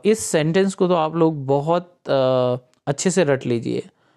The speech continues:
ऑलराइट, इससे आपके बहुत सारे क्वेश्चंस, बहुत बार इस सेंटेंस को पूछा जाता है कॉम्पिटिटिव एग्जाम में। और जब भी यहाँ पे ध्यान एक चीज़ और देना आपको कि no sooner had का यूज़ जब भी होता है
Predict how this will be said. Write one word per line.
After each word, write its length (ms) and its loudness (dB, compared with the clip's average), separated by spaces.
ऑलराइट, 300 0
इससे 440 0
आपके 300 -2
बहुत 300 -2
सारे 180 0
क्वेश्चंस, 360 -2
बहुत 280 -2
बार 360 -2
इस 100 0
सेंटेंस 440 -2
को 240 -2
पूछा 280 2
जाता 280 0
है 60 2
कॉम्पिटिटिव 600 -2
एग्जाम 320 -2
में। 160 -6
और 160 0
जब 180 0
भी 140 4
यहाँ 180 2
पे 120 0
ध्यान 280 0
एक 160 -2
चीज़ 220 -2
और 140 2
देना 260 2
आपको 200 -2
कि 180 -4
no 180 -2
sooner 440 0
had 320 0
का 100 0
यूज़ 240 2
जब 180 0
भी 80 2
होता 240 2
है 100 0